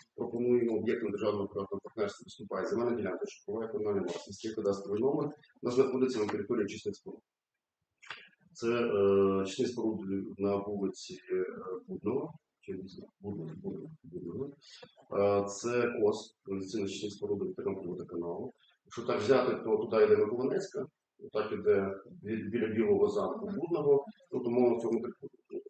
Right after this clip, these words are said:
е, території очисних споруд водоканалу там складає порядка сорока гектарів. Це умовно мертві землі.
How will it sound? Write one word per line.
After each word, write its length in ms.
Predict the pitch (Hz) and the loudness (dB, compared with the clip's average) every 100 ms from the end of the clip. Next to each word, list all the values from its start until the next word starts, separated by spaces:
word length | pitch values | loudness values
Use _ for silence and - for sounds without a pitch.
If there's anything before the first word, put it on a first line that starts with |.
| 98 98 | 2 2
е, 40 | 98 | 2
території 360 | 107 127 139 | -2 2 4
очисних 320 | 123 110 113 | 2 -2 -6
споруд 360 | - 113 127 135 | -8 -6 -4 -4
водоканалу 580 | - 104 107 113 123 123 | -4 -4 -4 -4 -2 -2
там 160 | - 92 | -4 -8
складає 400 | - 98 98 95 | -8 -4 -2 -2
порядка 440 | - 95 98 - - | -4 -10 -12 -14 -18
сорока 340 | - 98 - 92 | -8 -6 -4 -6
гектарів. 380 | 95 - 82 - - _ _ _ _ _ | -6 -6 -6 -6 -10 _ _ _ _ _
Це 200 | - 127 | -4 0
умовно 560 | - 120 127 123 113 104 | 2 8 8 10 8 6
мертві 400 | 113 110 - 87 | 6 4 0 -6
землі. 260 | 98 - | -4 -6